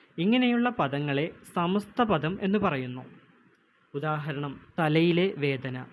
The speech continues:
തലയിലെ വേദന, ഇത് സമസ്ത പദമാക്കുമ്പോൾ തലവേദന, ഒറ്റ പദമാക്കുമ്പോൾ തലവേദന, അങ്ങനെ വരുന്നു. പരസ്പര ബന്ധമുള്ള പദങ്ങളെ,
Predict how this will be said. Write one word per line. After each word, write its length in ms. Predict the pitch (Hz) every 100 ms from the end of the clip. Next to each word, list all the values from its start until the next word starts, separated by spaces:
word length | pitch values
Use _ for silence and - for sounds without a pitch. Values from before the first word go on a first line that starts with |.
| _ _ _ _ _ _ _
തലയിലെ 400 | 147 139 156 175
വേദന, 460 | 190 160 139 139 135
ഇത് 160 | - 165
സമസ്ത 540 | 202 185 160 180 -
പദമാക്കുമ്പോൾ 840 | 226 220 220 196 135 - 135 139 185 - -
തലവേദന, 760 | 143 143 160 139 131 131 127 123 -
ഒറ്റ 220 | 160 156
പദമാക്കുമ്പോൾ 720 | 226 180 160 147 143 143 220 262
തലവേദന, 600 | 165 143 135 127 120 123 123 -
അങ്ങനെ 200 | 170 156
വരുന്നു. 360 | 131 120 123 127 - _ _ _ _ _ _ _ _ _ _ _ _ _ - - - _ _ _ _ _ _ - _ _ _ _ _ _ _
പരസ്പര 480 | 165 165 175 - 226
ബന്ധമുള്ള 600 | 214 185 156 180 175 160
പദങ്ങളെ, 640 | 170 151 143 143 147 147